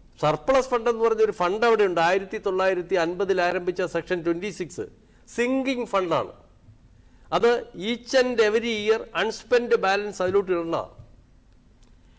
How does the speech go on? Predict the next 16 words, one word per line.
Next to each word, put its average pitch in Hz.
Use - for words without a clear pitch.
ഇത് 202
ഏതൊക്കെ 233
കാര്യത്തിന് 233
എടുക്കാവുന്ന 214
റൂൾ 214
റെഗുലേറ്റ് 202
ചെയ്യുന്നു, 196
കോടതി 220
പലതവണ 196
ഉത്തരവിറക്കിയിട്ടുണ്ട്. 151
മുപ്പതും 185
മുപ്പത്തഞ്ചും 175
കോടി 156
രൂപ 143
എടുത്ത് 135
ബ-, 113